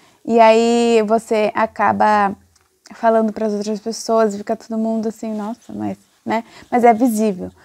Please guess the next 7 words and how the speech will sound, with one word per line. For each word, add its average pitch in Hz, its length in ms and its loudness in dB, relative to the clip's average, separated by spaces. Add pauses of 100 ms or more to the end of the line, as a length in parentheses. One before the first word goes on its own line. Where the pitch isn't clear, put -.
(260)
Então, 226 640 0 (260)
eu 220 140 -2
acho 214 260 0
que 220 200 -6
o 208 100 -6
que - 160 -10
mais 214 600 -2